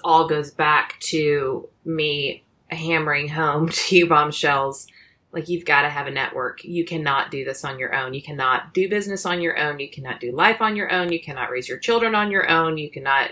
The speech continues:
get through being a married person on your own. You need support. You need community. And if you don't have people who are peers in your industry, you need to get out there and find them. And, and whether you're an introvert or an extrovert,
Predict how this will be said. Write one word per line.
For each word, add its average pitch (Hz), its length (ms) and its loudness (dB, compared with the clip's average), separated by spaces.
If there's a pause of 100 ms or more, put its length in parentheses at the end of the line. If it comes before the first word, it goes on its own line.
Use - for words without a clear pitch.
(120)
get - 240 0
through 139 440 -2
being 139 220 -2
a 131 60 -4
married 233 320 6
person 208 320 -2
on 175 160 4
your 165 180 4
own. 151 360 4 (420)
You 175 220 0
need 190 200 4
support. 170 680 4 (240)
You 160 160 -2
need 151 160 0
community. 143 640 -4 (440)
And 143 480 2 (260)
if 156 220 4
you 147 240 -8
don't 208 400 4
have 190 480 2
people 160 640 -2
who 170 120 6
are 156 240 2
peers 185 380 2
in 175 100 0
your 165 160 2
industry, 147 800 -2 (260)
you 156 120 -6
need 151 120 0
to 147 100 -2
get 147 140 2
out 139 200 2
there 139 160 -2
and 139 80 -10
find 131 320 -2
them. 147 320 -4 (320)
And, 139 320 -2 (140)
and - 360 -2
whether 160 320 6
you're 147 200 4
an 135 120 0
introvert 156 600 2
or 143 100 2
an 131 120 -2
extrovert, 143 680 0